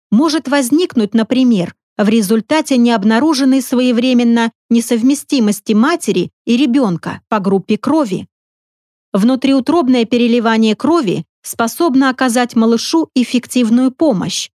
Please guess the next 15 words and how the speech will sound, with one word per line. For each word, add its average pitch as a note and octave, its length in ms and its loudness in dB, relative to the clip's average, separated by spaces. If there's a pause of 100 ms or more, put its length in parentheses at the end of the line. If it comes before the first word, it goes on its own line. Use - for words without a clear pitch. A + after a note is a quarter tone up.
(300)
Для G#3+ 240 0
того, B3+ 380 0
чтобы B3+ 360 -2
выполнить A3 680 0
эту B3+ 260 0
непростую B3 680 0
процедуру, A3 840 0 (300)
при A3+ 120 0
постоянном A3+ 880 0
ультразвуковом G#3+ 880 0
контроле G3+ 680 0 (280)
производится A3+ 800 0
пункция C4 640 -2
пупочной G#3 680 -2
вены. F#3+ 500 -2